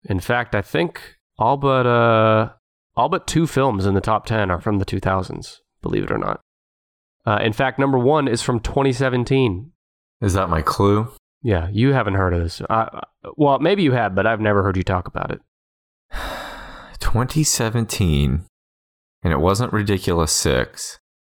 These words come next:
Speaker 1: No, that got a zero percent.
Speaker 2: Right.
Speaker 1: This film has a ninety-three percent.
Speaker 2: Ninety-three percent?
Speaker 1: Which is, like, extraordinarily high for Sandler.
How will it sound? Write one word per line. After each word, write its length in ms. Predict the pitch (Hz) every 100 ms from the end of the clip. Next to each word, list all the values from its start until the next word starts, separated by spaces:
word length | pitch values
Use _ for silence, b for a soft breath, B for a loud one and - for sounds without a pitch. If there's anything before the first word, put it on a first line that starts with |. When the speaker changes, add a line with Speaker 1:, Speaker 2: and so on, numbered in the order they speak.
| -
Speaker 1:
No, 160 | 107
that 140 | 92 104
got 220 | 117 117
a 120 | 110
zero 360 | 107 110 98 92
percent. 460 | - - - - B B B
Speaker 2:
Right. 100 | -
Speaker 1:
This 160 | 147 -
film 180 | 190 165
has 140 | 139
a 60 | 127
ninety-three 580 | 120 117 127 120 120
percent. 420 | 110 101 95 90 - _ _ _ _ -
Speaker 2:
Ninety-three 800 | - 113 135 127 127 113 110 110
percent? 180 | -
Speaker 1:
Which 160 | 107 -
is, 180 | 104 98
like, 240 | 101 95 -
extraordinarily 680 | - - 131 123 107 101 98
high 220 | 95 87
for 140 | 95
Sandler. 480 | 90 95 87 87 90